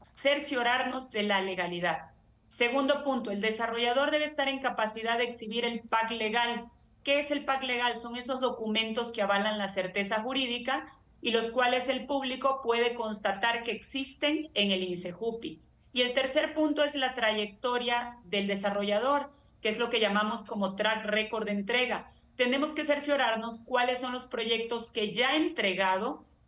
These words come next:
tanto, eh, desde notificación hasta obra ya construida, para validar esa trayectoria y esa satisfacción de los clientes. Tú sabes, Karim, que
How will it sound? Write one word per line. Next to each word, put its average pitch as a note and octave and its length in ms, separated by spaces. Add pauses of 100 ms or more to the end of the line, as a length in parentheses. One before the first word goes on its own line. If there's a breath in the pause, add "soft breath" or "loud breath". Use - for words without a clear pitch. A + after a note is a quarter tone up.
tanto, A3 500
eh, G#3 220
desde G#3+ 240
notificación G#3 840
hasta G#3+ 300
obra A#3+ 180
ya A#3+ 200
construida, D4 640 (340 loud breath)
para C#4 200
validar B3+ 600
esa A#3 380
trayectoria B3 960
y A3 80
esa A3+ 180
satisfacción G#3+ 680
de A3 80
los A3 160
clientes. A#3+ 460
Tú A3 120
sabes, A#3 260
Karim, A3+ 400
que A3 380